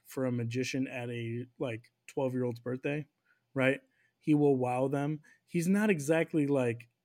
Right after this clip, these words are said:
gonna put on a show, like, on the Vegas Strip, right? If you wanna use that magician kind of analogy. His magic, like, they play, uh, this weekend, they've got Nottingham Forest at eight o'clock on Sunday,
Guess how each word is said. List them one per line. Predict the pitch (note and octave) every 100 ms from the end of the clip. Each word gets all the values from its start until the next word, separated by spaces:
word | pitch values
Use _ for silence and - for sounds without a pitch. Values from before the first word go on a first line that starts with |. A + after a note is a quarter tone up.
| _ _ C#3
gonna | C#3+ C#3 B2+ C3 _
put | - D3
on | C3+
a | C3
show, | A#2+ C3+ C3 C3+
like, | C3 B2+ A#2 -
on | C3 C3
the |
Vegas | A2+ A#2+ A#2 A2+
Strip, | - - G#2+ E2+ _ _ _ _ _ _ _ -
right? | A#2+ B2+ - _ _ _ _ _ _ _
If | E3 C3
you | C#3
wanna | C3+
use | C3 C3
that | B2 C3
magician | C3 A#2+ A#2+ A#2+ C3 A#2+ A#2+ A#2 - F#3+
kind | C3 A#2+
of | A2+
analogy. | A#2+ A2+ A#2 C3+ D3 D3 - - _
His | - F3+
magic, | F#3+ G#3 A#3+ A3 G#3+
like, | - E3 C#3+ - _
they | E3 D#3+
play, | - D#3+ D3+ D3
uh, | C#3 B2+ A#2+ A2+ A2 A#2 _ _ _ _ _ _ -
this | B2+ D#3+ -
weekend, | D3 D3+ C#3+ C#3+ B2 B2
they've | A#2+ B2+
got | A#2+ B2 B2+
Nottingham | B2 B2 A#2+ C3 C3 C3
Forest | B2 B2 C3+ C3+ C3+
at | C3+
eight | C3
o'clock | C3+ D3+ C#3+
on | D3 D3
Sunday, | D#3+ D#3+ E3 E3+